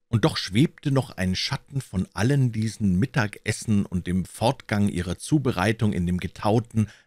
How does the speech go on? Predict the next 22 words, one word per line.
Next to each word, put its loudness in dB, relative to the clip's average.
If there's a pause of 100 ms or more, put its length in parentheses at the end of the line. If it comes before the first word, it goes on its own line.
nassen 0
Fleck -4
über -2
jedem 2
Ofen, -2 (440)
und -6
vor 2
ihnen 2
rauchte -2
das -4
Pflaster, -4 (300)
als -10
kochten -8
selbst -4
die -2
Steine. -4 (1500)
»Ist -6 (120)
eine 0
besondere 0
Kraft -2
in -4
dem, 0